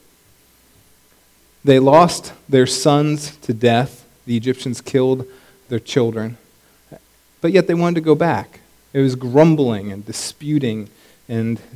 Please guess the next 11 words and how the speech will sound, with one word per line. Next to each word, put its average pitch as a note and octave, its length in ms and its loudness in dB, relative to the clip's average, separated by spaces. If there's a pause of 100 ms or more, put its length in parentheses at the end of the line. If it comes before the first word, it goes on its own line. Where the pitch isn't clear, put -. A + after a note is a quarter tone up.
division. A2+ 680 -2 (1900)
And B2+ 100 -8
so D#3+ 120 0
that's F#3 220 2
the D3+ 100 2
negative C3 520 2
side G2 380 -8
of G2 140 -12
it. F#2+ 100 -16 (460)
Capture C#3 420 -4
that. F2+ 240 -14